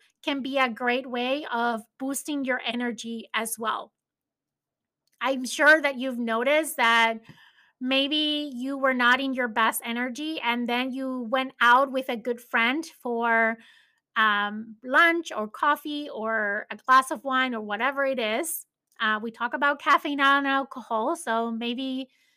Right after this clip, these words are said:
a glass of water, whatever it is. But if you're feeling down and you're feeling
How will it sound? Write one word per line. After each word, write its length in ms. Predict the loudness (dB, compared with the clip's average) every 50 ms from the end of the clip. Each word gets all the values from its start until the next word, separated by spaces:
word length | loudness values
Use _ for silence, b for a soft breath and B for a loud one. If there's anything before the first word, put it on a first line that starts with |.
| _ _ _ _ _ _ -6
a 60 | 2
glass 280 | 6 8 8 8 8 6
of 160 | 2 0 2
water, 380 | 4 6 6 6 6 6 4 2 0 _ _ -2
whatever 380 | 2 4 6 8 8 8 8
it 200 | 8 6 6 6
is. 460 | 4 4 2 2 0 -2 -4 -6 -8 -12 b b b b b b 4
But 420 | 6 8 8 8 6 4 0 -4 _ -10
if 160 | -8 -8 -4
you're 160 | -2 -2 -2
feeling 500 | -2 -4 -4 -2 -2 -2 -2 -4 -6 -6
down 440 | -2 0 2 4 4 4 4 2 0
and 140 | -2 -4 -6
you're 140 | -6 -8 -8
feeling 580 | -8 -10 -8 -6 -6 -4 -4 -4 -4 -6 -8